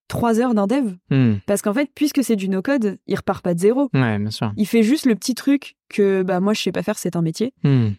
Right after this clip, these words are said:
Speaker 1: Et que lui a fait en trois heures parce que c'est trois bouts de code, tu vois.
Speaker 2: Ouais. Bah, super. Bah, écoute, euh, merci beaucoup. Euh, c'est vraiment très cool. Euh, où est-ce qu'on peut te retrouver, te suivre, euh,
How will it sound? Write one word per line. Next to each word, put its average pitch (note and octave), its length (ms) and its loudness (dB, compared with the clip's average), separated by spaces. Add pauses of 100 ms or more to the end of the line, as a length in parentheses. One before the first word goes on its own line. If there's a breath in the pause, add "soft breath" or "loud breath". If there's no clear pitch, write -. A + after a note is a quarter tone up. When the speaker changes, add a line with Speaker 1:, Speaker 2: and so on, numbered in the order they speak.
Speaker 1:
Et F#3+ 160 0
que G3+ 140 0
lui G3 220 2
a G3+ 80 2
fait G#3+ 120 -4
en G3+ 80 -2
trois G3 260 0
heures G#3+ 140 0
parce - 180 -8
que - 120 -4
c'est F#3+ 340 -2
trois G3+ 160 -4
bouts G3 80 0
de - 60 -8
code, F#3 260 -2
tu - 100 -6
vois. D#3 80 2
Speaker 2:
Ouais. A2 380 2 (320)
Bah, G#2 160 0
super. - 360 -4 (560 loud breath)
Bah, C3+ 100 0
écoute, D3 280 -2
euh, A2+ 160 4
merci C#3 300 0
beaucoup. C#3+ 340 0
Euh, C3 80 2
c'est - 160 -4
vraiment C3 220 0
très D3+ 180 0
cool. A3 280 0 (500 loud breath)
Euh, A2+ 640 2
où E3 140 2
est-ce F#3 120 0
qu'on F3 140 0
peut E3 140 -2
te D#3+ 140 0
retrouver, D3+ 760 0
te D#3+ 160 -2
suivre, C#3+ 560 -2
euh, B2 340 0